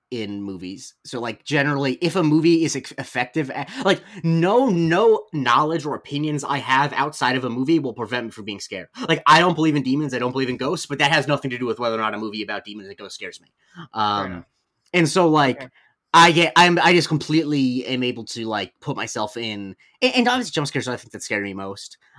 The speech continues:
Speaker 1: Um, and, like, The Exorcist obviously, you know, did scare me. Uh, the, of course, The Exorcist Three has the greatest jump scare in the history of movies. I don't know if you've ever seen it.
Speaker 2: Is it the third one?
Speaker 1: Yeah, the, the, I've never seen the second one. The second one's apparently horrible, but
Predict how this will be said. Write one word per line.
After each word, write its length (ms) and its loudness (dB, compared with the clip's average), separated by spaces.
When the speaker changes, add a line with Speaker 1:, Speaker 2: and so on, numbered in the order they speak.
Speaker 1:
Um, 540 -8
and, 280 -4
like, 220 -8
The 100 -2
Exorcist 380 -6
obviously, 300 -4
you 120 -6
know, 100 -6
did 200 -10
scare 220 -6
me. 280 -10
Uh, 300 -8
the, 200 -6
of 100 -4
course, 180 2
The 80 0
Exorcist 460 -2
Three 240 0
has 180 0
the 60 -12
greatest 260 -4
jump 160 -4
scare 140 -6
in 60 -4
the 60 -10
history 300 -8
of 220 -8
movies. 360 -8
I 40 -14
don't 100 -12
know 40 -12
if 60 -16
you've 60 -8
ever 120 -12
seen 180 -10
it. 100 -10
Speaker 2:
Is 120 -18
it 60 -20
the 60 -12
third 260 -4
one? 140 -6
Speaker 1:
Yeah, 260 0
the, 140 -8
the, 180 -8
I've 160 6
never 140 0
seen 100 0
the 60 -6
second 160 -2
one. 60 -8
The 40 -12
second 160 -2
one's 100 -4
apparently 260 -8
horrible, 280 -10
but 180 -12